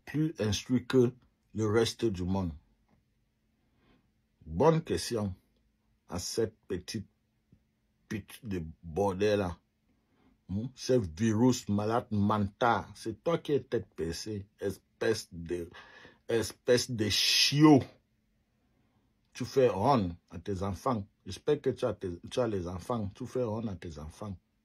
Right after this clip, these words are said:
Parce que les sorciers comme ça, ils n'ont jamais des enfants même. <clears throat> Celle-ci, elle a Kevin. Mhm. Ferme-la, c'est toi la honte.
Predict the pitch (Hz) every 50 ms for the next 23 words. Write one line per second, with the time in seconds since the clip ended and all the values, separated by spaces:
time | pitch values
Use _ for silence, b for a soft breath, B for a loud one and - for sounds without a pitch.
0 | _ _ - 87 104 110 110 98 92 - - - 107 98 90 - - 135 127 -
1 | 107 95 90 107 113 107 101 98 104 95 80 76 87 90 90 90 87 85 80 -
2 | 92 85 82 - 98 95 95 95 92 87 87 - _ _ _ _ _ _ _ _
3 | _ _ _ _ _ _ _ _ _ _ - - - 135 127 - - - _ _
4 | _ _ _ _ _ _ _ _ _ _ _ _ b b b b b b b b
5 | b _ - - 117 120 123 120 - - 123 117 98 - _ _ _ _ _ _
6 | _ - 104 104 98 85 - - - 131 120 117 131 131 123 98 90 - _ _
7 | _ _ _ _ _ _ _ _ _ _ _ _ _ - 90 87 101 107 131 165
8 | - _ _ b b b b b b b b b b b b b - - 240 247
9 | 233 226 240 240 208 190 147 - - - - - 190 196 170 - - 269 254 240
10 | 233 208 220 240 254 254 233 165 131